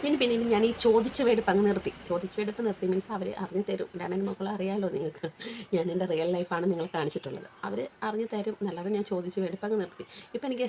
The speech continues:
ഹഗ് വേണമെന്ന് പറയുമ്പോൾ ആ ടീച്ചറിൻ്റെ വീഡിയോ കണ്ടതിന് ശേഷം ഒരു ഹഗ് വേണമെന്ന് വെച്ചാൽ സ്വയം അങ്ങ് ഹഗ് ചെയ്യുക, ഇത്രയേ ഉള്ളൂ, ഹഗ് ചെയ്യുക. ഭയങ്കര ആശ്വാസം കേട്ടോ. ഞാൻ കാണുമ്പോൾ തമാശയായിട്ടൊന്നും, തമാശയല്ല. ഹഗിനെ ഇഷ്ടപ്പെടുന്നവരാണെങ്കിൽ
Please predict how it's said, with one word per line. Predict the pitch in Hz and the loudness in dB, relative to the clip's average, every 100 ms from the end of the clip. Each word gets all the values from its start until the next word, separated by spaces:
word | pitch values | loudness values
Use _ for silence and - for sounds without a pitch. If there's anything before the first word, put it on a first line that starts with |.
| 196 | -2
ഹഗ് | 180 196 | 0 0
വേണമെന്ന് | 180 180 | 0 0
പറയുമ്പോൾ | 175 196 214 | 0 -2 -2
ആ | 190 | -2
ടീച്ചറിൻ്റെ | 196 190 190 | 0 0 0
വീഡിയോ | 214 175 202 | 0 0 -2
കണ്ടതിന് | 170 156 185 | -4 -2 -2
ശേഷം | - 123 - 123 - - - - - - - | -2 -4 -6 -10 -12 -20 -20 -16 -16 -16 -4
ഒരു | 208 226 | 0 2
ഹഗ് | 175 185 | 2 2
വേണമെന്ന് | 156 160 | 0 -2
വെച്ചാൽ | - 185 - - - - | -6 -12 -16 -18 -10 -4
സ്വയം | 208 202 220 | -2 -2 0
അങ്ങ് | 226 | 0
ഹഗ് | 220 202 | 0 -2
ചെയ്യുക, | 190 202 - - - - - - - - - - - - - | -2 -4 -6 -20 -20 -20 -20 -20 -20 -18 -18 -18 -20 -14 -8
ഇത്രയേ | 196 196 196 | -4 -4 -4
ഉള്ളൂ, | - - - - 196 | -6 -10 -16 -10 -6
ഹഗ് | 180 | -2
ചെയ്യുക. | 190 151 - - - - - 202 - - | 0 0 -2 -6 -8 -8 -10 -12 0 0
ഭയങ്കര | 190 214 | 2 0
ആശ്വാസം | 277 285 277 277 | -2 -4 -4 -4
കേട്ടോ. | 226 185 127 - | -2 -2 -4 -2
ഞാൻ | 202 - - | -2 -4 -6
കാണുമ്പോൾ | 196 196 196 214 | -2 0 0 -2
തമാശയായിട്ടൊന്നും, | 175 - 165 180 151 - | -2 -2 -2 -2 -4 -4
തമാശയല്ല. | 180 175 - 180 160 - - - - - 190 | -4 -4 -4 -4 -4 -6 -16 -20 -18 -8 -4
ഹഗിനെ | 262 294 | -2 0
ഇഷ്ടപ്പെടുന്നവരാണെങ്കിൽ | 302 - 277 254 240 208 196 - | 0 -2 -2 0 2 2 2 0